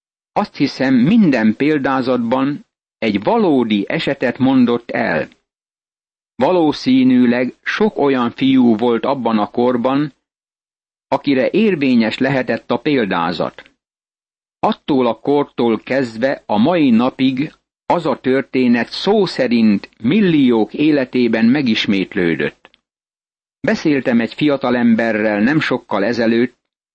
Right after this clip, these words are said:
aki elszökött hazulról. Ez volt az ő története is. Aztán elfogadta az Urat, és azonnal a dolgozó szobámból hívtuk az édesapát.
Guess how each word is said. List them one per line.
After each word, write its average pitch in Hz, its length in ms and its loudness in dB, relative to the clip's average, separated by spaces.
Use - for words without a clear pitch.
aki - 280 -2
elszökött 131 560 -2
hazulról. 90 880 -2
Ez 202 200 0
volt 131 320 0
az 120 220 -2
ő 175 240 0
története 104 760 -2
is. - 380 -2
Aztán 127 420 -4
elfogadta 127 680 -2
az 110 140 -2
Urat, 135 560 -2
és 107 220 -2
azonnal 135 640 0
a 117 160 -4
dolgozó 135 640 0
szobámból 113 720 0
hívtuk 135 580 -2
az 113 140 -2
édesapát. 98 920 -2